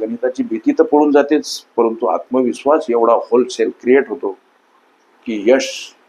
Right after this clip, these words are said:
सहज तुमच्या पायी लोटांगण घालायला लागते. हा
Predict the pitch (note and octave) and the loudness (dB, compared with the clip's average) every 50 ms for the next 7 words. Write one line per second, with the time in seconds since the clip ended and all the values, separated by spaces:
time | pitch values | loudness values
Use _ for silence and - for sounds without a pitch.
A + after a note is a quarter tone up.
0 | _ _ _ _ _ _ - - A2+ G#2+ G#2+ A#2+ B2 A2+ - - - _ _ _ | _ _ _ _ _ _ -6 -4 -2 2 2 2 2 0 -4 -12 -20 _ _ _
1 | _ _ _ _ _ _ _ G2+ G2 - - G#2+ - - F#2+ G2 F#2+ F#2 - - | _ _ _ _ _ _ _ -6 -6 -4 -4 -4 -2 0 0 0 0 0 -4 -8
2 | - _ _ _ G2+ G#2 G2+ - - G2+ G2+ G2 F#2 F2 A2 A#2+ A#2+ G#2 - - | -14 _ _ _ -4 -2 -2 -2 -2 -4 -4 -4 -2 -2 -2 -2 -2 -4 -6 -8
3 | E2+ E2+ F2 F2 E2+ E2 - _ _ - F2+ E2 - - _ _ _ _ _ _ | -8 -6 -6 -6 -8 -10 -12 _ _ -4 -4 -4 -6 -12 _ _ _ _ _ _
4 | _ _ _ _ _ _ _ - - - B2 B2 B2 B2 B2 A#2+ | _ _ _ _ _ _ _ -14 -6 -2 2 4 4 4 4 2